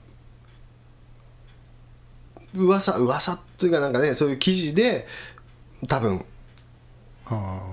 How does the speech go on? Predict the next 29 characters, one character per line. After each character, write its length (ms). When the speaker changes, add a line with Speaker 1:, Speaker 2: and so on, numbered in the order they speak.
Speaker 1:
連 160
鎖 160
的 160
に 80
こ 280
う、 60
い 60
る 180
客-、 180
お 120
客 140
さ 100
ん 40
が 60
ね、 160
集 80
ま 100
る 120
ん 40
だ 120
と 80
思 80
う 40
ん 20
だ 80
け 80
ど。 160
Speaker 2:
は 140
い。 80